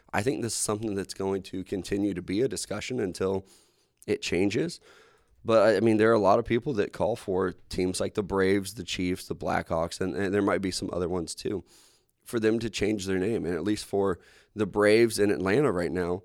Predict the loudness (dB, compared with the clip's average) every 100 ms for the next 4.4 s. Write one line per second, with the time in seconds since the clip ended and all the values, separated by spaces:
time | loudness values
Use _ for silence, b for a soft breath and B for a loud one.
0 | _ -2 -2 0 0 0 0 -2 -2 -6
1 | _ _ _ _ _ -2 0 0 0 -2
2 | -2 -2 -2 -2 -4 -2 -2 -2 -4 -6
3 | -6 -8 -4 0 0 0 2 2 2 0
4 | -2 -2 -2